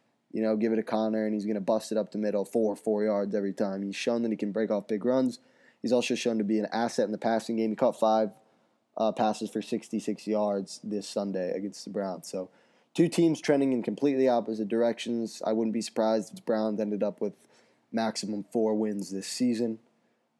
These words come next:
Um, tough look for them all around after y-, you saw them be really competitive in their first four games,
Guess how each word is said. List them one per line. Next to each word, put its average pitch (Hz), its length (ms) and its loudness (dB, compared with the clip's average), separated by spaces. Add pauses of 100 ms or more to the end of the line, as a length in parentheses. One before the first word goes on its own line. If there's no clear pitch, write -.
Um, 98 320 -4
tough 120 280 0
look 117 160 2
for 117 100 -2
them 110 200 2
all 107 180 2
around 107 340 0
after 104 380 -2
y-, 104 240 -2
you 113 160 -2
saw 113 240 2
them 107 240 -2 (360)
be 120 140 2
really 117 240 4
competitive 104 540 0
in 101 80 -4
their 98 80 -4
first 101 320 -4
four 104 200 0
games, 98 540 -8